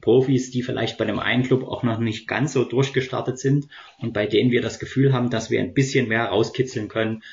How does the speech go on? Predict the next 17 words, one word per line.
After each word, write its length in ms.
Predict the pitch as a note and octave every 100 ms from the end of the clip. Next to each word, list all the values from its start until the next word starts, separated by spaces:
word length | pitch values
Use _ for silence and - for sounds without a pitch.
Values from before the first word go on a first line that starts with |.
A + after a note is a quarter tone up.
| -
als 200 | - G2+
der 80 | -
bisherige 520 | G2+ F2+ E2+ F#2 F2+
Verein. 460 | - - - D#2+ E2
Und 140 | F#2+
dass 100 | F#2+
man 140 | A#2+ A2
diese 240 | C#3+ D#3
Philosophie 560 | - C3+ B2+ A#2 - C3+
seit 240 | A2 A2
Jahren 480 | - C3 D3+ C#3 B2+
so 400 | A2+ G#2+ G2 G2
durchzieht 600 | - C3+ C#3 - A2 C3 - - - - -
und 720 | A#2+ A#2 A2 - - - _ -
dafür 300 | - - A2
belohnt 500 | G2+ G2+ C3 D#3+ A2+
würde 460 | B2 C#3 C3 C3+